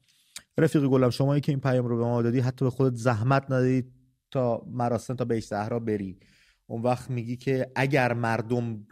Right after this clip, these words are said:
اون کاری که برای مهسا کردن، برای آرمیتا نکردن، تقصیر ما و شبکهٔ ماست.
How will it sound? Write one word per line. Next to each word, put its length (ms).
اون 160
کاری 320
که 120
برای 280
مهسا 460
کردن، 420
برای 160
آرمیتا 480
نکردن، 440
تقصیر 400
ما 160
و 40
شبکهٔ 480
ماست. 320